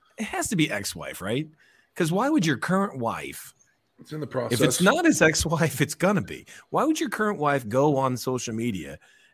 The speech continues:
Speaker 1: and ask the question of why the N H L is okay with current players betting on games they're playing in with their team?
Speaker 2: Well, they're, they're
Speaker 1: So just
Speaker 2: mid-divorce. So
Speaker 1: Oh, they are. Okay. I didn't know. I didn't know. I don't follow the Real Housewives of the N H L.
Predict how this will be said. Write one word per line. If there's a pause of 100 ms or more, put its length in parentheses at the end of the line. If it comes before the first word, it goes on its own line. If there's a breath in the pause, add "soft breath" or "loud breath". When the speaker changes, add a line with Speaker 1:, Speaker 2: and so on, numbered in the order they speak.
Speaker 1:
and
ask
the
question
of
why
the
N
H
L
is
okay
with
current
players
betting
on
games
they're
playing
in (100)
with
their
team? (440)
Speaker 2:
Well,
they're, (720)
they're
Speaker 1:
So
just
Speaker 2:
mid-divorce. (240)
So
Speaker 1:
Oh,
they
are.
Okay.
I
didn't
know.
I
didn't
know.
I
don't
follow (480 soft breath)
the
Real
Housewives
of
the
N
H
L.